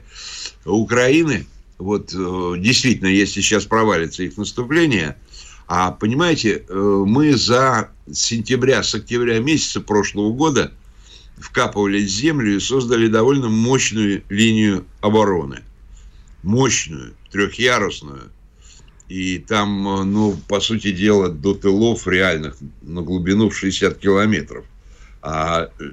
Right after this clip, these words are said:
любые наступления, они не, не больше тридцати. Это так, по военной тактике. Поэтому где, в каком месте они врубятся, попытаются вспороть нашу оборону, трудно сказать. Но,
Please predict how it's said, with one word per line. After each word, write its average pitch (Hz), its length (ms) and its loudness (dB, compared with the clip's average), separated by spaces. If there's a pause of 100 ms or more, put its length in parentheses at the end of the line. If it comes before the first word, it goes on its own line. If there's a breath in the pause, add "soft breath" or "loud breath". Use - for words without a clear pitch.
любые 98 760 4
наступления, 107 840 0
они 107 260 0
не, 110 380 2 (880)
не 135 160 4
больше 131 400 2
тридцати. 131 720 0 (920)
Это 95 260 -6
так, - 260 -4
по 85 100 -6
военной 92 460 -2
тактике. - 560 -8 (640 loud breath)
Поэтому 139 460 0
где, 139 280 0
в - 80 -6
каком 135 380 -2
месте 127 400 0
они 127 280 -2
врубятся, 113 800 0
попытаются 85 840 -2
вспороть 95 520 -2
нашу 85 340 -6
оборону, 123 460 0
трудно 98 420 0
сказать. 76 540 -2
Но, 120 320 2